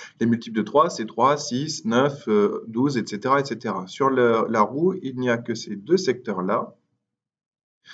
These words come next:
qui possèdent un multiple de trois. Alors, si on va un peu vite dans la rédaction, on dit que la probabilité, c'est, puisqu'il y a écrit probabilité dans le choix des, des secteurs, la probabilité d'obtenir un multiple de trois,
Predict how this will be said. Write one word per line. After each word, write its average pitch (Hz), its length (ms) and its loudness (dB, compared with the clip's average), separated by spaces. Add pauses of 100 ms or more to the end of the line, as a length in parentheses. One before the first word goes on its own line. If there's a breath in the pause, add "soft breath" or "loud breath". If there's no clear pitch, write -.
(240 loud breath)
qui 190 160 2
possèdent 160 380 4
un 123 60 4
multiple 117 440 0
de 117 80 2
trois. - 320 -12 (1080)
Alors, 113 260 4
si 165 340 -4
on 123 640 -2 (100)
va 123 120 4
un 117 120 4
peu 123 160 0
vite 135 400 -6
dans 107 80 2
la 104 140 2
rédaction, 101 420 0
on 165 260 4
dit 123 320 -4
que 117 120 -4
la 131 360 4
probabilité, 123 840 2
c'est, 135 540 -2
puisqu'il 110 420 -10
y 107 40 2
a 104 40 4
écrit 107 160 -4
probabilité 107 540 0
dans 98 80 -2
le 92 40 -4
choix 104 200 -2
des, 87 320 -4
des 90 120 -8
secteurs, 160 460 0 (580 soft breath)
la 131 160 2
probabilité 143 760 2
d'obtenir 120 540 0
un 110 60 4
multiple 107 480 -2
de 101 100 -6
trois, 143 500 0